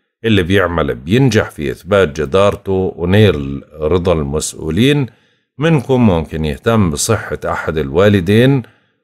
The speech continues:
أهم شيء إنك ما تنجر ورا التسرع والانفعال. حاول إنك تكون هادئ.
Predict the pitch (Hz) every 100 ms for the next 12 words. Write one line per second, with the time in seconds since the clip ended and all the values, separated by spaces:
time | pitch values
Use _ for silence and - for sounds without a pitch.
0 | _ _ 127 127 160 147 123 135 120 113
1 | 107 98 107 127 127 123 - _ 110 110
2 | 95 110 87 64 76 98 85 90 80 110
3 | 104 98 80 95 104 85 98 - 78 64
4 | 78 90 127 156 143 _ - 123 113 107
5 | 104 82 80 80 - 85 82 87 87 92
6 | - _ 104 113 87 78